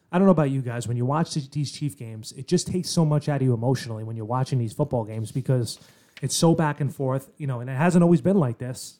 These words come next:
obviously. Raiders have been getting their ass kicked for years and years, but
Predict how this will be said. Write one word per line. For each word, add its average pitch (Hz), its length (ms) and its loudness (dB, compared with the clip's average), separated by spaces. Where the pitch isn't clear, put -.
obviously. 120 680 -8
Raiders 120 240 -2
have 123 60 -4
been 123 100 -2
getting 120 140 -4
their 117 100 -4
ass 143 160 -2
kicked - 240 -6
for 131 80 -8
years 123 260 -2
and 120 100 -2
years, 156 360 2
but 139 320 -2